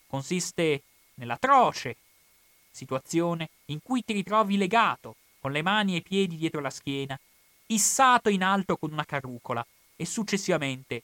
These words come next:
vieni fatto precipitare fin quasi a toccare il pavimento. A Machiavelli questa tortura che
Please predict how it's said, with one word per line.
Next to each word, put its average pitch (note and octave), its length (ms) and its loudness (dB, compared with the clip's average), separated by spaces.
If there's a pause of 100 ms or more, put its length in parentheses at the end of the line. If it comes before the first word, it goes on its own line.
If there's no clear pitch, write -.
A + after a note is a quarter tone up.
(140)
vieni E3 240 0
fatto - 340 0
precipitare C3+ 720 -2
fin A#3+ 380 -6
quasi E3+ 480 2
a C#3+ 100 -4
toccare C#3+ 420 -2
il B2+ 100 -4
pavimento. B2+ 680 -4 (1160)
A C#3 60 -10
Machiavelli E3 600 2 (260)
questa C3+ 300 -4
tortura D3 640 -2
che C3 320 -2